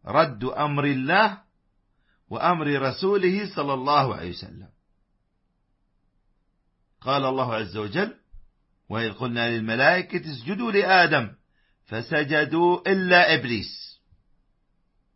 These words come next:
إلا إبليس أبى واستكبر وكان من الكافرين". فإبليس كفر بماذا؟ برد أمر الله تعالى بالسجود لآدم،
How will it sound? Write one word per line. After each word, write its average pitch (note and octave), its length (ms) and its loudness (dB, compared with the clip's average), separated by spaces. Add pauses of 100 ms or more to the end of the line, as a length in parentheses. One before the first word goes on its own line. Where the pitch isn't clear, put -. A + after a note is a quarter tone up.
(220)
إلا C3 300 0
إبليس E3+ 360 -4
أبى D3 540 0
واستكبر C3 800 -4
وكان F3+ 680 -2
من F3 80 -2
الكافرين". C3 880 0 (600)
فإبليس C3 580 -4
كفر G#3+ 640 8 (880)
بماذا؟ E3+ 640 4 (1200)
برد D#3+ 360 2
أمر G3+ 300 0
الله G#3+ 380 2
تعالى G3+ 440 2
بالسجود D#3+ 520 -2
لآدم، C#3+ 580 2